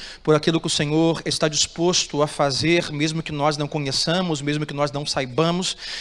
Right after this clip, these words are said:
Senhor, a nossa expectativa humana está sempre aquém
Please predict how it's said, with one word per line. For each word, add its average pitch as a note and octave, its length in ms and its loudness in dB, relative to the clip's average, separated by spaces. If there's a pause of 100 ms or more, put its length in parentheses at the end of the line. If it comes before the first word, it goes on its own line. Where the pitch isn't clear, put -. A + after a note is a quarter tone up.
Senhor, E3+ 300 4
a - 20 2
nossa F3 160 4
expectativa F3+ 680 2
humana D#3+ 520 0 (240)
está D#3 240 2
sempre G#3+ 400 4
aquém G3 600 4